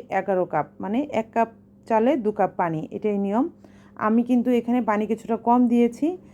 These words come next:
এই পানিটার মধ্যে এখন আমি দিয়ে দিব ওয়ান ফোর্থ কাপ টক দই। খুব ভালোভাবে নেড়ে মিশিয়ে নিচ্ছি পানির সাথে।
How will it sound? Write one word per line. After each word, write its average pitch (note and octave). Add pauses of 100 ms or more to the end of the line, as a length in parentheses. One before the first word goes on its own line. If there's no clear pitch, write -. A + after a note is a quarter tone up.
(320)
এই G#3
পানিটার A#3
মধ্যে B3 (140)
এখন A3+
আমি A#3
দিয়ে A3
দিব G#3 (680)
ওয়ান A3+
ফোর্থ B3
কাপ C#4 (100)
টক G#3+
দই। E3 (3000)
খুব -
ভালোভাবে G#3+
নেড়ে A3
মিশিয়ে G#3+
নিচ্ছি G#3+
পানির G#3
সাথে। A3